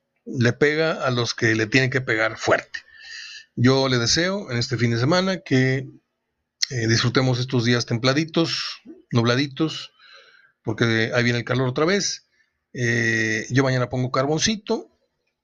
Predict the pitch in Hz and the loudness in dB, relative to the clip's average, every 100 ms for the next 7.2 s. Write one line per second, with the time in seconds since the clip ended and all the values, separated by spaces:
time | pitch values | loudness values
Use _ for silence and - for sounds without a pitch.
0 | - 131 127 131 139 131 135 135 131 170 | -6 2 2 2 -2 0 0 0 2 0
1 | 170 180 - _ _ _ - 117 120 123 | 0 -6 -12 _ _ _ 0 0 0 -2
2 | 123 - 104 104 110 - - _ - 113 | -2 0 0 -2 -6 -10 -14 _ -2 0
3 | 113 120 - - 107 - - - - 147 | 0 -2 -4 0 0 -2 -10 -16 2 4
4 | 139 131 143 135 123 113 185 185 151 131 | 4 0 0 2 2 0 0 -2 -4 -2
5 | 123 139 131 113 143 135 143 135 151 156 | 0 0 0 -2 -4 0 2 2 2 0
6 | 147 120 113 117 120 - 110 110 - - | -2 -4 -4 -2 -2 -2 -4 -2 -2 -2
7 | - - | -2 -4